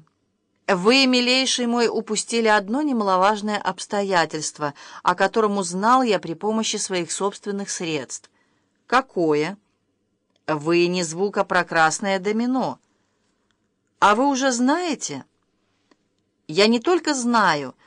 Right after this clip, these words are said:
я выследил до самой квартиры». «Ну и красное домино?» «Николай Аполлоныч». «Хм, да-да, но ещё инцидент не созрел».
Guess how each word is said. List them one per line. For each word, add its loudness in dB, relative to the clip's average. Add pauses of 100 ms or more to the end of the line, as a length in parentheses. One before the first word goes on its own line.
(160)
я 2
выследил -2 (200)
до 2
самой 2
квартиры». -4 (920)
«Ну 2
и 2
красное 2
домино?» -4 (1040)
«Николай 2
Аполлоныч». -8 (760)
«Хм, -2 (360)
да-да, 4 (280)
но 4
ещё 4
инцидент 0
не 0
созрел». -2